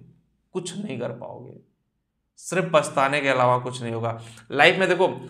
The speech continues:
विराट कोहली को ले, ले लो, विराट कोहली क्यों इतने सफल हैं? प्रो-, मस्ती के टाइम में मस्ती, अपने काम के टाइम पे हंड्रेड नहीं,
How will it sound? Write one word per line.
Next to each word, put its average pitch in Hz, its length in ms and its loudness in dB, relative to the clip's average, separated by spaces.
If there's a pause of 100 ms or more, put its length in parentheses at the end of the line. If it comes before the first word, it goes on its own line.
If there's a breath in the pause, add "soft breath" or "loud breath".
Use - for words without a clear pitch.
विराट 147 440 6
कोहली 156 260 4
को 147 200 -2
ले, 127 140 0
ले 120 180 0
लो, 117 380 -4
विराट 135 300 4
कोहली 147 160 -4
क्यों 143 240 -10
इतने 139 200 -8
सफल 123 300 -6
हैं? 117 120 -10 (880 loud breath)
प्रो-, 151 200 -6
मस्ती 127 500 -4
के 139 80 2
टाइम 143 180 4
में 135 180 0
मस्ती, 120 280 -2
अपने 127 340 -4
काम 151 300 0
के 151 100 0
टाइम 135 300 0
पे 143 100 -2
हंड्रेड 147 600 -2
नहीं, 151 160 -2